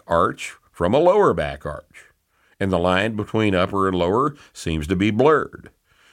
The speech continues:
If you ask someone with this problem to arch his lower back, he may lift his chest, or bend over from the waist, or perform a number of other interesting movements that have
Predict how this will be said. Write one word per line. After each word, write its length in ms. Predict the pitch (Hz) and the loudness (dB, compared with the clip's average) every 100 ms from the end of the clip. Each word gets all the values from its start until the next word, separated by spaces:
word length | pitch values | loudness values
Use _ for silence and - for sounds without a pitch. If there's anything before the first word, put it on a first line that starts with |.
| _ | _
If 80 | 78 | -6
you 160 | 87 | -2
ask 200 | 85 87 | 0 -2
someone 420 | - 104 95 98 95 | 0 0 0 -2 -2
with 120 | 87 | -4
this 140 | 85 | -8
problem 480 | - 123 123 98 123 | -2 0 2 0 -4
to 100 | 101 | -2
arch 300 | 90 92 90 | 0 0 0
his 160 | 87 82 | -4 0
lower 260 | 85 82 | 0 0
back, 380 | 78 107 175 180 - - _ | 2 2 2 -2 -18 -20 _
he 100 | _ | _
may 200 | 92 78 | -4 -2
lift 240 | 82 95 107 | 0 -2 -2
his 160 | 123 | -6
chest, 560 | - - 175 - - - _ _ _ _ _ _ | -2 0 0 -2 -10 -20 _ _ _ _ _ _
or 140 | 98 | -2
bend 340 | 92 104 107 110 | 0 2 2 4
over 300 | 113 120 127 | 2 2 0
from 180 | 135 131 | 2 2
the 100 | 131 | 2
waist, 440 | 180 127 - - | 2 0 -6 -6
or 80 | 87 | -6
perform 560 | 92 - 104 113 120 | -4 -2 2 4 4
a 100 | 117 | 2
number 360 | 104 117 131 127 | 2 2 2 2
of 80 | 127 | 4
other 240 | 127 110 | 2 2
interesting 520 | 95 117 113 98 98 | 0 0 -4 -4 0
movements 380 | 110 175 143 143 | 2 2 0 -2
that 120 | 123 | 2
have 200 | 110 98 | 2 2